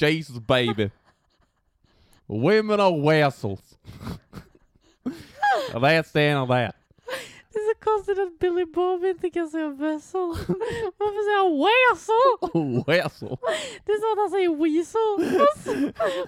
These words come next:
Speaker 2: We-, weasel och
Speaker 1: Well,
Speaker 2: vessel.
Speaker 1: it's a vessel.
Speaker 2: Alltså, vessel. <laughs> Ja,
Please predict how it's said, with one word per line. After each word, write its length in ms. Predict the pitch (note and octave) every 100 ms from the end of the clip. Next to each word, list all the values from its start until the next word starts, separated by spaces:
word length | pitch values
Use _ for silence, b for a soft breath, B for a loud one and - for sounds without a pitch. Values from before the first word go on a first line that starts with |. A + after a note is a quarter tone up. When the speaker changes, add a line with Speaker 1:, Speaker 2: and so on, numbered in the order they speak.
| - -
Speaker 2:
We-, 540 | A#4+ A#4+ A#4 A#4+ A4 -
weasel 500 | G#4+ G#4+ G4+ G#4 G4
och 180 | F4 D#4
Speaker 1:
Well, 140 | D#4
Speaker 2:
vessel. 200 | F4+ G4+
Speaker 1:
it's 200 | F#4+ A3
a 260 | G#2+ F#2 B2+
vessel. 340 | C3+ - - - _
Speaker 2:
Alltså, 240 | A3+ G#3+ E3
vessel. 540 | A#3+ G#3+ F#3+ G#3 D3 - A3 G#3+ D#3+ A#3+
<laughs> 120 | B
Ja, 360 | G#3+ A3 B3